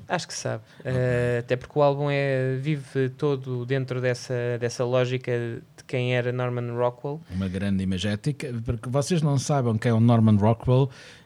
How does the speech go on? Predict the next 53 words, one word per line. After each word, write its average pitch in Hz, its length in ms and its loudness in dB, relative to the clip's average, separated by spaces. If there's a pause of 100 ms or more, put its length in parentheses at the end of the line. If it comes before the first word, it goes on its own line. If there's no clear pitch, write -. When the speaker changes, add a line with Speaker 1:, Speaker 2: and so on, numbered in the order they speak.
Speaker 2:
eu - 80 -6
tenho 92 180 -6
dois 92 200 -4
livros, 101 260 -2
é 92 100 0
só - 140 -4
para 85 160 -6
lançar 85 280 -4
lá 80 140 -6
por - 120 -14
casa. 80 300 -14 (300)
Speaker 1:
Só - 160 -12
para - 100 -20
ter 101 140 -8
uma 104 100 -6
noção. 107 240 -10
Mas 123 180 -4
Speaker 2:
Só - 60 -6
para 165 100 0
Speaker 1:
isto - 220 -4
Speaker 2:
ter 160 60 0
uma 160 100 2
noção, 151 380 -2 (120)
que 90 60 -10
eu 85 80 -6
sou 92 160 -6
uma 90 100 -4
pessoa 82 220 -10
assim 82 180 -8
com 80 220 -8
livros. 80 220 -10 (280)
Speaker 1:
Isto - 140 0
falamos 277 240 4
porquê? 151 220 -4
Porque 190 240 -6
isto, 262 420 -6
nos 254 240 -2
últimos 247 320 -2
tempos, 262 380 0
as 175 140 2
divas 190 500 0
do, 165 400 0
do 165 120 -2
pop 165 380 2 (100)
norte-americano 165 840 0
voltaram 139 960 2
ao 139 120 -4
Speaker 2:
Peraí, 139 120 4
peraí, 110 180 4
Speaker 1:
ataque. 101 160 2
Speaker 2:
peraí, - 0 -
peraí, 92 180 0
peraí. 80 240 -8